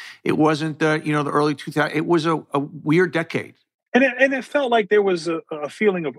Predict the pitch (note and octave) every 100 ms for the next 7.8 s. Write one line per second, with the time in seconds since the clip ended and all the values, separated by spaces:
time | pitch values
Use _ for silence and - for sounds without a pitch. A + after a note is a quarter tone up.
0 | - - - G#3+ C#3+ G#2+ - - D#3 C#3+
1 | C#3+ C3+ F#3 E3 C#3+ D#3 F3 D#3 C#3 E3
2 | D3+ C#3+ B2+ A#2+ A2 D3+ C#3 - B2 A2
3 | A#2+ G2+ E2+ - B2 A#2 B2+ A#2 C#3+ C3+
4 | B2+ - C3 A2+ - - _ F#3+ F#3+ G3+
5 | B3 C4 A3+ F#3 G3 F3+ - F3+ C#3 E3
6 | G#3 F3 D#3 D3 E3+ D3+ D3+ C3+ B2+ B2
7 | A2+ B2 A#2 B2 A#2+ - A2